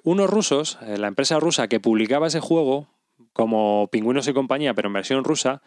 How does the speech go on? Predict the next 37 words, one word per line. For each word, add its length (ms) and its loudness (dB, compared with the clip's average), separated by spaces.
que 80 -8
se 80 -2
llama 160 0
Zuetda, 480 -2
con 120 0
su 140 0
juego, 540 2
eh, 320 0
presentó 300 -2
un 80 -2
juego 140 2
que 60 -2
se 60 -2
llamaba 380 0
Eto 240 0
Moja 300 0
Riva 420 0
para 200 -2
el 40 0
mercado 340 0
ruso. 440 -4
Bueno, 220 2
pues 100 2
resulta 460 0
que 160 2
es 220 -2
un 160 -2
plagio 460 0
del 180 0
Pingüinos. 640 -2
¿Y 120 0
por 120 0
qué 60 -2
es 80 0
un 80 -2
plagio? 340 0
Porque, 500 0